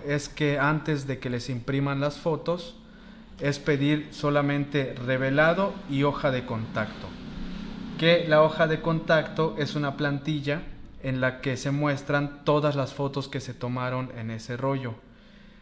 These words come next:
Esto nos sirve para que si algunas fotos no salieron, no nos las, no nos la impriman, ya que si nos la imprimen,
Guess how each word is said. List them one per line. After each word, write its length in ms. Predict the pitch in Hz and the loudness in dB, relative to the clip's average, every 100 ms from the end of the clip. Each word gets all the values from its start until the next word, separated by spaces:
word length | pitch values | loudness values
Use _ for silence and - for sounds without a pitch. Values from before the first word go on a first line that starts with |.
| - - - - - | -20 -20 -20 -20 -10
Esto 320 | - 147 - 151 | -2 -2 2 2
nos 200 | 147 - | 2 0
sirve 360 | 165 151 160 | -2 0 0
para 380 | 165 139 127 123 | 2 2 2 -2
que 120 | 127 | -6
si 720 | 120 135 123 120 120 117 - - | -6 -4 -2 -2 -4 -6 -12 -14
algunas 520 | - 131 135 165 160 160 | -4 -2 0 0 0 -2
fotos 480 | 156 151 151 131 | -2 -2 -2 -2
no 200 | 127 135 | -2 -2
salieron, 640 | 139 156 151 147 147 170 185 - - - - - - - | 0 0 2 0 0 -2 -2 -6 -18 -20 -20 -20 -20 -10
no 320 | 135 139 143 | 0 4 4
nos 180 | 147 131 | 4 0
las, 260 | 127 123 139 | -2 -4 -2
no 180 | 135 | 0
nos 200 | 143 135 | 2 0
la 80 | 135 | -2
impriman, 640 | 127 123 147 151 131 120 - - - - - - - - 135 | -4 0 0 2 0 -4 -10 -20 -20 -20 -20 -20 -20 -16 -2
ya 160 | 135 | 0
que 120 | 135 139 | 0 -2
si 100 | 135 | -2
nos 160 | 127 | -2
la 80 | 143 | -2
imprimen, 680 | 147 151 151 143 156 160 | -2 0 0 0 -2 -4